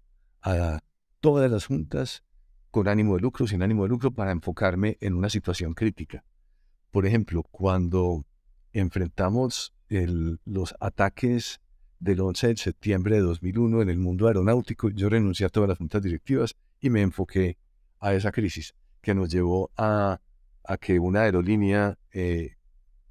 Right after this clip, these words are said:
se sometiera al, y solicitara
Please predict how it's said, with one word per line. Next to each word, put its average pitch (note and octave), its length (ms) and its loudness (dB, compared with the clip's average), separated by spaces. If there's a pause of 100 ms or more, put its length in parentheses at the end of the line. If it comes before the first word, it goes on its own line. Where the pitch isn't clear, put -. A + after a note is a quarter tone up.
(800)
se - 300 -2
sometiera F#2+ 540 0
al, A2 120 -2 (280)
y F#2 160 -4
solicitara G2 840 0